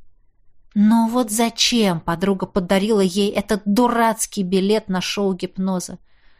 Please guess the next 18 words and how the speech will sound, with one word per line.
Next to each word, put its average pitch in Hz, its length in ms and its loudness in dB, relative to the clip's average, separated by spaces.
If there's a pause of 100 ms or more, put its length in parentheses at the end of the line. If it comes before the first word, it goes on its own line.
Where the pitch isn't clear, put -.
Там 302 240 4
и 302 40 2
гипноза 285 640 2
толком-то 226 640 0
не 247 320 6
было, 175 340 -4 (540)
только 330 320 2
пыль 330 320 4
в 240 80 -4
глаза. 185 520 0 (600)
А 294 200 2
она 302 180 2
почему-то 262 600 0
теперь 240 380 -2
себя 214 340 0
чувствует 202 640 -2
гаже 196 440 0
некуда. 185 560 -2